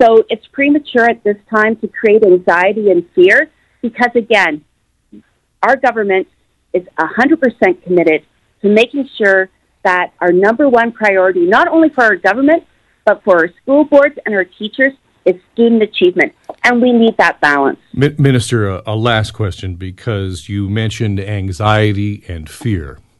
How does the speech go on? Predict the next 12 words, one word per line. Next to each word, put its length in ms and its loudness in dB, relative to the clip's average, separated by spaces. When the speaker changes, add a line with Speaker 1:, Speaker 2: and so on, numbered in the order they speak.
Speaker 2:
And 220 -10
I 100 -12
think 320 -10
there 220 -8
is 180 -8
a 200 -10
great 500 -2
amount 480 -4
of 220 -10
that 340 -2
amongst 480 -10
parents 500 -6